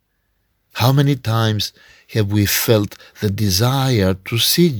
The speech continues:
Jesus full of light and strength to be resurrected within us? How many times have I tried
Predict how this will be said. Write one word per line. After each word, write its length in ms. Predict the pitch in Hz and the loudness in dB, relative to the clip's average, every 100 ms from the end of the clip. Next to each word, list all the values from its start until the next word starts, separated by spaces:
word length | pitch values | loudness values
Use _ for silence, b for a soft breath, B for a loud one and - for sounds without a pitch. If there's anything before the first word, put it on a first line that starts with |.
| 104 | 0
Jesus 420 | 151 113 101 95 B B B B | 0 0 -2 -4 B B B B
full 320 | - 170 180 | 0 4 6
of 140 | 143 113 | 4 0
light 560 | 113 147 165 165 160 | -2 0 0 0 0
and 140 | 123 104 | -2 -2
strength 640 | - - 143 139 87 - B B B B | -4 -4 -4 -4 -4 -8 B B B B
to 100 | 120 | 0
be 180 | 123 139 | 4 4
resurrected 920 | 135 117 123 123 170 - - 110 - - | 4 4 2 2 0 -2 -2 -2 -4 -6
within 520 | 101 120 120 123 117 | 0 2 4 2 2
us? 480 | 143 196 - - - _ _ _ _ _ _ _ _ _ _ _ _ _ _ _ B B B | 0 -4 -6 -10 -14 _ _ _ _ _ _ _ _ _ _ _ _ _ _ _ B B B
How 200 | - 151 | 2 4
many 260 | 175 190 190 | 4 2 0
times 440 | - 151 156 147 | -2 -2 0 0
have 180 | 156 131 | -2 -2
I 160 | 131 123 | -2 -4
tried 800 | - - 135 160 139 92 85 | -6 -8 -2 0 0 0 -2